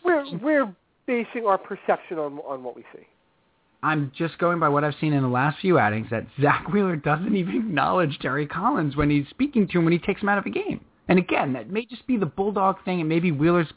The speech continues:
Speaker 2: pissed off that he couldn't finish an inning, or, you know, Wheeler had that stretch of, like, six and two-thirds, six and a third, six
Speaker 1: Yeah.
Speaker 2: and two-thirds. Like, he couldn't get to the seventh inning.
Speaker 1: It's
Speaker 2: And
Speaker 1: fair
Speaker 2: so
Speaker 1: to,
Speaker 2: maybe,
Speaker 1: it's fair.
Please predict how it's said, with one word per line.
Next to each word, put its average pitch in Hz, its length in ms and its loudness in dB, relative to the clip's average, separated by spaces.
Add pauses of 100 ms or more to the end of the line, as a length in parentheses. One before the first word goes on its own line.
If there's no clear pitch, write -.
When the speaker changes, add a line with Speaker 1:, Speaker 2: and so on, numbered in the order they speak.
Speaker 2:
pissed 165 220 -6
off 151 260 2
that 143 100 -2
he 135 80 -2
couldn't 139 320 -2
finish 143 260 0
an 135 80 0
inning, 127 360 0
or, 101 140 -12 (460)
you 208 80 2
know, 180 120 4 (260)
Wheeler 185 280 0
had 165 180 -4
that 147 180 -6
stretch 208 320 -8
of, 127 100 -8
like, 120 200 -8 (760)
six 156 200 -4
and 123 120 -8
two-thirds, 101 500 -6 (200)
six 180 240 -2
and 123 100 2
a 110 40 2 (100)
third, 92 340 -4 (180)
six 156 140 2
Speaker 1:
Yeah. 139 140 6
Speaker 2:
and 120 80 0
two-thirds. 113 320 -2 (200)
Like, 113 140 -8
he 127 80 -4
couldn't 147 320 2
get 131 200 0
to 127 60 -4
the 120 160 -8
seventh 110 320 -4
inning. 113 300 -2 (960)
Speaker 1:
It's - 160 -6
Speaker 2:
And 156 100 6
Speaker 1:
fair 370 80 6
Speaker 2:
so 359 60 6
Speaker 1:
to, 156 80 6
Speaker 2:
maybe, 156 220 2
Speaker 1:
it's - 120 -12
fair. 330 260 -4